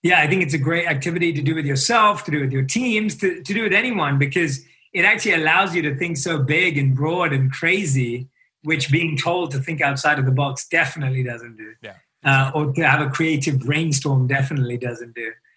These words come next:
Speaker 2: Right.
Speaker 1: So, no, I, I love that. And thank you so much for sharing that. Okay, Ozan, so what I wanna ask you now is these, uh, final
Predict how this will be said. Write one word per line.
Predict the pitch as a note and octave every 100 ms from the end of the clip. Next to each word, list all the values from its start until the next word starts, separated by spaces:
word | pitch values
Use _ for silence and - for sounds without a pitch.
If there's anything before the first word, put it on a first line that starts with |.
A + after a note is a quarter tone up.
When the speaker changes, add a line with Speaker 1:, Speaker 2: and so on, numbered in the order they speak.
| _
Speaker 2:
Right. | A2+ G2
Speaker 1:
So, | - D#3 C#3+
no, | C#3+ D#3 D#3
I, | C#3
I | C#3+ C#3
love | D3 D#3 D3+
that. | C3+ B2+
And | B2+
thank | D3
you | C#3
so | C3
much | C#3+
for | C3+
sharing | C3+ F3 F3+
that. | C3+ C#3
Okay, | F3+ A3+ E3+
Ozan, | F3 G3+ F#3
so | D#3
what | F#3
I | G3+
wanna | G#3 G3
ask | F#3+ G3
you | F#3+
now | E3+ F3+ F#3 F3 D3 C3+ - - - -
is | F3+ E3 D3+
these, | C#3 F3 E3 C#3
uh, | - D#3 D#3 D3+ - -
final | F3+ G3+ G#3 G3+ G3 F#3+